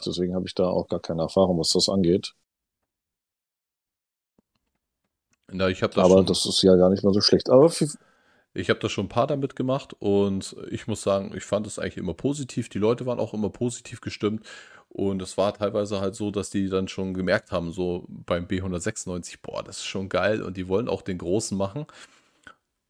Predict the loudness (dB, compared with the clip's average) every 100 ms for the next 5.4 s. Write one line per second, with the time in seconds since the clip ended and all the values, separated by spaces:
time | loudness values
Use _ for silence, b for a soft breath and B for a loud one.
0 | _ -6 -4 -4 -6 -4 -6 -4 -4 -4
1 | -4 -4 -4 -4 -4 -8 -4 -6 -6 -10
2 | -6 -6 -4 -4 -6 -4 -6 -4 -6 -4
3 | -2 -2 -4 -8 -8 -10 -12 -14 -10 -6
4 | -4 -4 0 0 -2 -6 -4 -6 -4 -4
5 | -2 0 0 -2